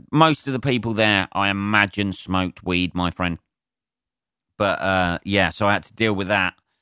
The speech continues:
And, uh, that was with two minutes to fucking go. And you just, so I ended up having to deal with that, ended up with having to try and get the gig back on track, uh, which never got back into that material again because it all just went fucking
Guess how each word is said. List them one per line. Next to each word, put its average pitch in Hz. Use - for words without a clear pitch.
And, 87
uh, 92
that 113
was 110
with 104
two 147
minutes 110
to 101
fucking 98
go. 87
And 95
you 95
just, -
so 110
I 107
ended 101
up 98
having 98
to 92
deal 117
with 107
that, 95
ended 92
up 92
with -
having 98
to -
try 104
and 98
get 80
the 92
gig 90
back 113
on 101
track, 92
uh, 87
which -
never 127
got 90
back 87
into 90
that 82
material 85
again 82
because 85
it 80
all 90
just -
went 80
fucking 80